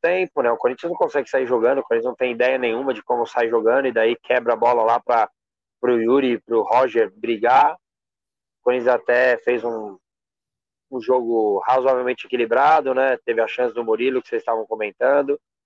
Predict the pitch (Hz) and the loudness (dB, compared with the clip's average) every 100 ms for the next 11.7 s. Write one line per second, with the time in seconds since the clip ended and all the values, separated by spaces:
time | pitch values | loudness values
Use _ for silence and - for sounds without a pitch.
0 | _ _ _ 123 120 120 123 117 123 117 | _ _ _ 0 0 2 0 0 -4 -4
1 | 120 113 120 117 120 113 117 117 117 120 | -6 -2 -4 -2 -2 0 -2 -2 2 2
2 | 117 120 135 151 _ _ _ _ _ _ | 2 -2 -4 -6 _ _ _ _ _ _
3 | 123 117 113 120 113 113 127 117 127 117 | -2 0 0 0 -2 -2 -2 0 0 0
4 | - 117 - 113 - 110 - 110 110 110 | 0 -2 -2 -4 -4 -8 -2 -2 -2 -8
5 | - 104 95 - _ _ - 101 98 90 | -4 -4 -4 -12 _ _ -4 0 2 2
6 | 90 90 104 - 151 - 135 113 127 156 | 2 0 -2 -4 -8 0 -2 2 2 2
7 | 147 - _ _ _ _ _ 127 135 127 | 0 -2 _ _ _ _ _ -2 -2 -4
8 | 113 98 87 _ _ 110 104 131 135 123 | -8 -12 -18 _ _ -14 -2 0 0 -2
9 | 104 120 151 147 147 147 147 _ _ _ | -4 -4 -4 -2 0 0 -4 _ _ _
10 | _ _ _ _ - 104 101 104 135 120 | _ _ _ _ -4 0 0 2 0 0
11 | 120 143 160 139 123 117 107 | 0 0 0 0 0 -2 -4